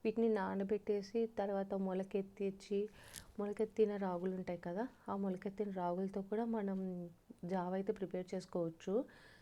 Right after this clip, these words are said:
నేనైతే ఇప్పుడు టైమ్ లేదని చెప్పేసి నేను నార్మల్గానే చేస్తున్నాను.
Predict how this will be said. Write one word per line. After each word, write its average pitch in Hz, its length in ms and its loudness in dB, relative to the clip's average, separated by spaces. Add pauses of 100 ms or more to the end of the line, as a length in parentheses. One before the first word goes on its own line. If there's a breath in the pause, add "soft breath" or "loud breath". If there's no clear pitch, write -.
(140)
నేనైతే 208 400 2
ఇప్పుడు 196 560 0
టైమ్ 185 280 0
లేదని 190 340 0
చెప్పేసి 185 500 -4
నేను 226 220 -2
నార్మల్గానే 185 760 0 (720 loud breath)
చేస్తున్నాను. 180 580 0